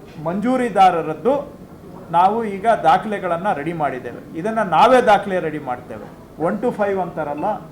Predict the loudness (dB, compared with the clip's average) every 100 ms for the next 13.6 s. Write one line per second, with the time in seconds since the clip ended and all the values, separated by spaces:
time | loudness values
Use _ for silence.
0 | -20 -12 -6 -4 -2 -2 0 2 4 4
1 | 4 2 -2 -4 -8 -6 -6 -6 -6 -8
2 | -12 -2 0 2 0 0 0 0 -4 -6
3 | -2 -2 -2 -4 -6 -8 -10 -8 -6 -8
4 | -10 -10 -12 -10 -8 -6 -4 -4 -4 -4
5 | -6 -8 -12 -12 -16 0 4 4 2 -2
6 | -2 -4 -4 -4 -4 -4 -4 -4 -6 -6
7 | -6 -6 -8 -8 -6 -4 -4 -8 -18 -6
8 | -2 0 2 4 4 2 -14 -10 -2 -2
9 | -2 -2 -2 -2 -6 -6 0 2 2 2
10 | 4 4 2 0 -2 2 2 2 0 0
11 | -2 -2 -4 0 4 4 4 2 2 0
12 | 0 0 0 -4 -6 -4 -2 -4 -4 -8
13 | -8 -8 -8 -10 -12 -20